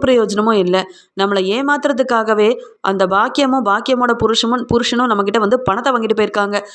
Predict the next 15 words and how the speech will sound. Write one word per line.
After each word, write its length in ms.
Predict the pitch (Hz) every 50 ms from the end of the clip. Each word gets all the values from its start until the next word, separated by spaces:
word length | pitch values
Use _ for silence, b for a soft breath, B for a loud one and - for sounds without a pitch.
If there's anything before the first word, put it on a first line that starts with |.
| B B B
இனி 240 | 196 208 240 254
அவங்க 220 | - 190 196 226 233
கிட்ட 160 | 226 247 247
போய் 140 | 226 254 247
பணத்தை 300 | 247 220 214 220 - 240
கேட்கறத 380 | 226 220 208 226 226 208 220
விட 340 | 196 196 190 196 220 226 B B B B -
அவங்க 220 | - 180 190 190 185 190
சம்மந்திக்கிட்டே 580 | 208 196 202 226 233 262 226 240 214 233 233 240
போய் 360 | 233 226 208 208 220 240 - B B B
இவங்க 340 | B 196 196 208 202 196 196 -
செஞ்சிருக்க 420 | 208 208 214 269 277 269 277 254
ஒவ்வொரு 360 | - 196 202 214 262 277 269
விஷயத்தையும் 460 | 233 226 - - 226 226 226 233 233 233
சொல்லி 380 | - 196 190 196 202 220 220